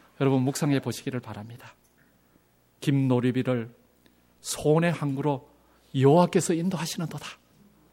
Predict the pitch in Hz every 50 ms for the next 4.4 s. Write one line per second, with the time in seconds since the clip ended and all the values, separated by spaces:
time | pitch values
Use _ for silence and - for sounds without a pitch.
0 | _ _ _ - 151 147 151 156 147 139 147 147 170 208 220 214 - - - -
1 | - - - - - - - - - - - - - - - - - - - -
2 | - - - - - - - _ _ _ _ _ _ _ _ - - - - -
3 | - - - - - - - - _ - - 131 127 127 131 123 - 139 123 123
4 | 127 123 120 110 120 117 110 104